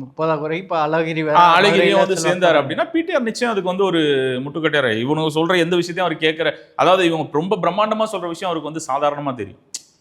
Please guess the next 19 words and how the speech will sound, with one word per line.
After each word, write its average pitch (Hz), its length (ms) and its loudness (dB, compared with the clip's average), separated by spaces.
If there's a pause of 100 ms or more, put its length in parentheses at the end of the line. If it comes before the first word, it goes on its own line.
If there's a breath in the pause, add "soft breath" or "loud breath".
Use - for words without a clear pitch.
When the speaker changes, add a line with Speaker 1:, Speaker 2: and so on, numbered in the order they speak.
(100)
Speaker 1:
ம். 143 220 -12
Speaker 2:
இதுக்கடா 160 300 4
போயிட்டு 180 320 0
இவ்வளவு 165 160 2
சண்டை 156 220 -2
போடுறீங்க? 139 320 -6
அதாவது 123 400 2
ஒரு, 120 320 0
நம்ம 113 300 -2
சாதாரணமா 151 440 2
நீங்க 151 240 -2
பாக்குறீங்கன்னா, 147 320 -6
ஒரு 123 100 -8
மோர் 190 320 -2
பந்தல் 180 340 -2
திறக்கிறாங்க, 156 480 -4
தண்ணீர் 156 340 -6
பந்தல் 143 240 -8
திறக்கிறாங்கன்னா, 135 580 -4